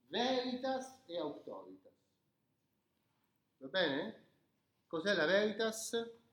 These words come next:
Cos'è la veritas? Giustizia intrinseca, cioè il testo deve essere giusto.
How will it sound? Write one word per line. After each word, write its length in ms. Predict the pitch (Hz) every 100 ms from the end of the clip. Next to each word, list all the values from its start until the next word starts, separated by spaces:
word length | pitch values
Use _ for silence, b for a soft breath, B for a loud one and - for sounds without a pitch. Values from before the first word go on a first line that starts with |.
| _ _ _ _ _ _ _ _ _ _ _ _ _ _ _
Cos'è 240 | - 151 127
la 100 | 127
veritas? 580 | 160 170 175 175 - 185 _ _ _ _ _ _ _ _ _ _ _ _ _ _ _ _
Giustizia 580 | 143 160 - 226 - 190
intrinseca, 680 | 175 165 135 113 - 120 131
cioè 140 | 180
il 200 | 160 165
testo 360 | 262 254 - 175
deve 120 | 185
essere 320 | 180 185 175
giusto. 460 | 160 - - -